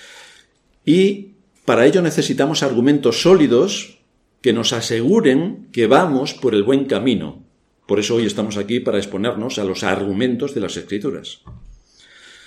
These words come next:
Estamos viendo los medios públicos de gracia que nos ayudan en nuestro proceso de santificación. Medios públicos de gracia. La Iglesia es evidentemente la que participa de lleno en este aspecto, porque es un medio público.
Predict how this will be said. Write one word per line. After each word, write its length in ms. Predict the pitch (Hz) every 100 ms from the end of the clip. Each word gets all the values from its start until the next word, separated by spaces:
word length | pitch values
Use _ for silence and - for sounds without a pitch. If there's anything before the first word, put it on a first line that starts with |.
| - - _ _ _ -
Estamos 360 | 117 123 123
viendo 260 | 127 135 147
los 160 | 139 -
medios 280 | 123 123
públicos 440 | - 139 143 139 131
de 100 | 113
gracia 720 | 123 151 131 135 156 - - -
que 120 | 117
nos 160 | 107
ayudan 380 | 117 113 135 131
en 140 | 117 113
nuestro 280 | 113 123
proceso 380 | 113 110 151 175
de 120 | 135
santificación. 960 | 123 117 107 101 107 101 127 107 76 - _ -
Medios 400 | 123 131 120 -
públicos 480 | 151 165 165 143
de 60 | 104
gracia. 480 | 104 101 - 76 - _ _ _ _ -
La 140 | 107
Iglesia 300 | 107 127 143
es 100 | 139
evidentemente 840 | 131 117 113 107 110 113 135 135 - - - - -
la 240 | - 113 110
que 100 | 113
participa 840 | - 110 107 113 101 190 - 107
de 140 | 101 92
lleno 220 | 107 110
en 100 | 101
este 200 | 98 95
aspecto, 420 | 85 180 - 90
porque 220 | 95 92
es 80 | 104
un 100 | 101
medio 240 | 95 87
público. 580 | - 143 82 80 73 -